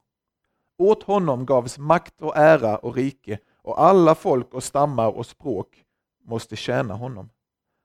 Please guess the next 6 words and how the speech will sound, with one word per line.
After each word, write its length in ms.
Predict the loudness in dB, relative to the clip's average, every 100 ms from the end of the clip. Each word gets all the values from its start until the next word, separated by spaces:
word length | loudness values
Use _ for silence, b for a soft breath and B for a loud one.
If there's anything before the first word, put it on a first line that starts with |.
| _
Hans 260 | -4 -4 -2
välde 560 | 2 6 8 6 2 0 _ _
är 140 | -4 -2
ett 120 | -2
evigt 480 | -2 4 4 2 -6
välde 480 | 0 2 2 0 -4